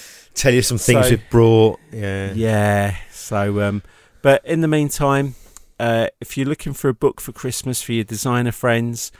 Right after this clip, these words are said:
Speaker 2: there's the Photoshop workbook. There's Photograph Like a Thief.
Speaker 1: Oh, bless you.
Speaker 2: There's If You're a Photographer, Make Great Photos by Alan Hess.
Speaker 1: Yes.
Speaker 2: And if you're a graphic designer or a photographer or anybody that makes your own stuff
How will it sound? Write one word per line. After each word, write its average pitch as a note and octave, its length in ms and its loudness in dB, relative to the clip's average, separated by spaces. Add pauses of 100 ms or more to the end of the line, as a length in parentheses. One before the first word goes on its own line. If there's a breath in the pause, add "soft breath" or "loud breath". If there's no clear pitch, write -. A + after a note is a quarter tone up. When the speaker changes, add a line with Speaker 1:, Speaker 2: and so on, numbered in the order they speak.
Speaker 2:
there's A#2 200 -8
the - 60 -14
Photoshop - 580 0
workbook. C3 640 -2 (380)
There's G2 400 -4
Photograph C#3+ 640 -4
Like A#2+ 220 -6
a A2+ 40 -12
Thief. B2+ 560 -4
Speaker 1:
Oh, C#2+ 380 -6
bless - 380 -6
you. A2 60 0
Speaker 2:
There's G#2 380 0
If C3 140 -6
You're C#3 100 -4
a - 20 -6
Photographer, D3 880 -2 (140)
Make B2+ 460 -4
Great B2+ 300 -4
Photos A#2 640 -4
by A2 220 -6
Alan A2 340 -6
Hess. A2 500 -6
Speaker 1:
Yes. D#2 500 -10
Speaker 2:
And A2+ 140 -2
if A#2 140 -4
you're A2+ 100 -2
a G#2+ 40 -4
graphic - 340 -6
designer B2+ 520 -4
or C3 220 -2
a D3+ 40 -4
photographer - 640 -8
or G2+ 300 -2
anybody C3 500 -6
that A#2 140 -8
makes A#2 400 -8
your B2 120 -4
own A#2+ 180 -4
stuff - 580 -8